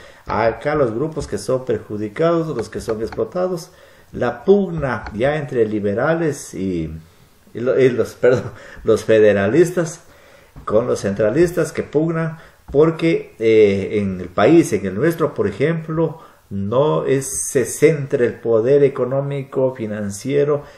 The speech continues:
el poder político, administrativo en un solo lugar, sino que se tome en cuenta las regiones, cosa que no estaba visualizado por parte de los caudillos. Y gracias a esa pugna entre federalistas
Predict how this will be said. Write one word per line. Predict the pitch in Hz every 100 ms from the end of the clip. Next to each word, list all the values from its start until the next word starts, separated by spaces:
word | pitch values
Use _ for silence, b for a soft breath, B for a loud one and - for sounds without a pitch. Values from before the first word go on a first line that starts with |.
| B -
el | 104
poder | 110 117 120
político, | - 110 135 139 131
administrativo | 110 107 101 104 113 139 135 117
en | 101
un | 107
solo | 131 123
lugar, | 117 127 165 160 B B
sino | - 170 202 180
que |
se | 139
tome | 135 143 135
en | 113
cuenta | 135 143 127
las | 98 90
regiones, | 90 82 113 113 78 - - -
cosa | - 120 139
que | 127 101
no | 92 95
estaba | - 95 101 87 80 B B B
visualizado | 107 95 92 90 87 110 107 101 80 B B B B
por | 98 92
parte | 101 95 95
de | 85
los | 82 82
caudillos. | 82 92 160 160 143 - b b b -
Y | 180 208 -
gracias | 127 165 170 -
a | 135
esa | 139 127 -
pugna | 151 156
entre | 139 113 110
federalistas | 113 104 104 98 98 151 160 156 143